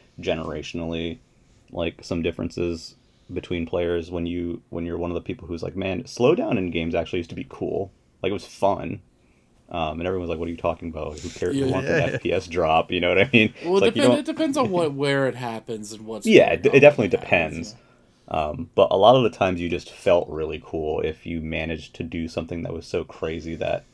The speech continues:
Speaker 1: the game slowed down.
Speaker 3: Well,
Speaker 2: Right.
Speaker 3: well, well, look at, like, how,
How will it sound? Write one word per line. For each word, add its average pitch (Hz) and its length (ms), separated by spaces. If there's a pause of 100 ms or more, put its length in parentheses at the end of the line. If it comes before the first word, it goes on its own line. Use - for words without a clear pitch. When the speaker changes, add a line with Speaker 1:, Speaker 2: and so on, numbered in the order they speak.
(140)
Speaker 1:
the - 80
game 80 300
slowed - 420
down. - 440 (680)
Speaker 3:
Well, 131 200
Speaker 2:
Right. 156 240 (180)
Speaker 3:
well, 160 220
well, 175 100
look 185 200
at, - 120
like, 127 380 (680)
how, 117 540